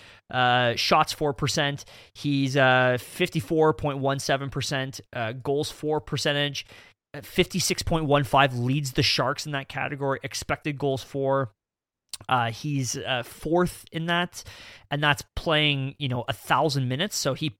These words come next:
plays more minutes than anybody else, and he's fourth, and he's fourth in the team in expected goals for percentage. Um, high danger chances, same sort of thing again. Um, and he's not, like, he's got a bit, he's on a bit of a P D O bender, but, like,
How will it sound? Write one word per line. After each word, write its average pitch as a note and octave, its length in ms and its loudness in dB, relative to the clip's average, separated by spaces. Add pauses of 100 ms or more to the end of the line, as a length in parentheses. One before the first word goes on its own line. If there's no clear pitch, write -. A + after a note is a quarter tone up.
plays C#3+ 280 -2
more C3 180 0
minutes C3+ 240 -2
than C3 80 -2
anybody B2+ 400 -2
else, B2+ 240 0
and C#3 140 -4
he's B2+ 240 -8 (120)
fourth, - 640 -4
and C#3 100 -6
he's B2 140 -6
fourth D#3 260 -4
in C#3 120 -6
the B2+ 60 -6
team C#3 420 -8
in C3+ 180 -6
expected C3 420 -8
goals B2 220 -6
for C#3 220 -4
percentage. C#3 480 -6 (400)
Um, A#2 420 -4 (320)
high B2 200 2
danger C#3 340 2
chances, C#3 460 0
same C#3 340 -2
sort D3 200 -2
of C#3 80 -6
thing C#3+ 200 -6
again. B2+ 420 -4 (400)
Um, B2+ 460 2
and D3+ 100 -4
he's D3+ 160 -2
not, C#3 380 2 (160)
like, C#3+ 320 -4 (320)
he's D#3+ 280 -2
got D#3+ 300 6
a E3 80 2
bit, C#3 260 0
he's D#3 160 0
on F3+ 120 4
a G3 40 4
bit B2+ 220 0
of D3 100 0
a F3+ 60 2
P F3 220 -2
D F3 180 2
O E3+ 100 4
bender, F3+ 380 0
but, D3+ 180 0
like, D3 380 2